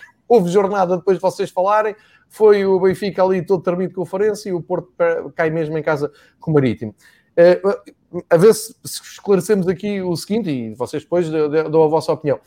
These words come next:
O que eu disse, e continuo a dizer, e vou dizer sempre, eh, reparem, não é a mesma coisa. Eu não digo que o Marítimo ou um Farense, ou outra equipa qualquer da Liga Nós, não chega à Luz ou ao Dragão ou ao Alvalade,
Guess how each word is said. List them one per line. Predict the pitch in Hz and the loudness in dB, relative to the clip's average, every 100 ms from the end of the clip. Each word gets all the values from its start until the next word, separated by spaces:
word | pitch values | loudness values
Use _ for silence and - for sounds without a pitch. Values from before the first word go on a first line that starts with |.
| _ _ - | _ _ -8
O | 220 | 0
que | 330 | 4
eu | 240 | 4
disse, | 180 160 - - | 4 2 -2 -8
e | 175 | 0
continuo | 240 214 220 202 | 0 2 0 0
a | |
dizer, | 160 160 | 0 0
e | |
vou | 165 202 | 0 -2
dizer | 170 | -4
sempre, | 156 135 131 156 - _ _ _ - | -6 -4 -6 -8 -18 _ _ _ -6
eh, | 185 190 - _ _ _ _ | -4 -4 -10 _ _ _ _
reparem, | - - 175 135 135 | -6 0 2 2 -2
não | 190 240 240 220 | 0 2 2 2
é | 247 254 240 | 2 0 0
a | 214 | -2
mesma | 226 220 226 | -4 -4 -2
coisa. | 233 220 180 | 4 4 4
Eu | 185 226 | 0 0
não | 247 208 | 0 0
digo | 147 147 135 143 | -2 -4 -6 -10
que | - 190 156 | -6 -4 -4
o | 190 | -2
Marítimo | 190 208 190 180 | -2 -4 -6 -8
ou | 175 | -8
um | |
Farense, | 160 139 120 123 - _ _ | -6 -6 -6 -8 -14 _ _
ou | 123 | 2
outra | 226 240 202 | 2 2 -6
equipa | 220 190 | -6 -6
qualquer | 185 175 | -4 -2
da | 160 | -2
Liga | 165 147 | -2 -2
Nós, | 135 139 143 | -2 -2 -2
não | 180 | -6
chega | - 226 190 | -6 -2 0
à | |
Luz | 170 190 160 | 0 0 0
ou | 160 | -2
ao | |
Dragão | 143 135 147 135 | -2 -2 -2 0
ou | 135 127 | 0 0
ao | |
Alvalade, | 117 117 110 123 | 0 -4 -4 -6